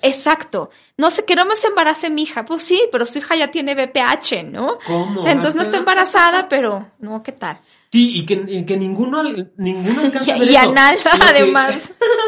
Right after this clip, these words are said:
Speaker 2: <laughs> lo que, lo que más me, me llama la atención, Pau, es que cuando les preguntas a los chavos, eh,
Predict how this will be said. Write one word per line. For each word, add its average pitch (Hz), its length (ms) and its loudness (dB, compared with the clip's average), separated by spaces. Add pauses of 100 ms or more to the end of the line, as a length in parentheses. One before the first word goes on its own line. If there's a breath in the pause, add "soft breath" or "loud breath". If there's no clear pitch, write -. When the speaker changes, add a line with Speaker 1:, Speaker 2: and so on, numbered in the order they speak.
Speaker 2:
<laughs> - 440 -20
lo 190 180 0
que, 214 100 0
lo 208 280 -2
que 208 80 -4
más 233 400 -2
me, 254 220 -4
me 202 100 -2
llama 214 240 0
la 247 100 -4
atención, 175 460 -10
Pau, 160 340 -6
es 160 200 -12
que 185 340 -6 (400 loud breath)
cuando 185 240 0
les 190 140 -4
preguntas 226 480 -2
a 202 80 -4
los 160 200 -8
chavos, 139 600 -6 (220)
eh, 165 280 -2